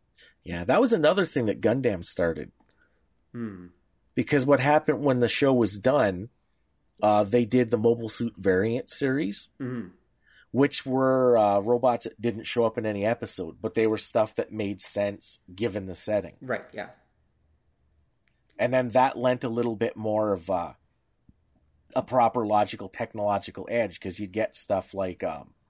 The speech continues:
Speaker 1: the, the Zack was the basic, uh,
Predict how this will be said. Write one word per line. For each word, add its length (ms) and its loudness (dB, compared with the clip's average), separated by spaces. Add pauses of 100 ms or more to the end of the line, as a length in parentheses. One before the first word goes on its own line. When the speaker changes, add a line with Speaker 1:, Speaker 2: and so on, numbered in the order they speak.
(760)
Speaker 1:
the, 360 2
the 120 -2
Zack 440 0
was 120 -10
the 120 -10
basic, 520 -8
uh, 300 -6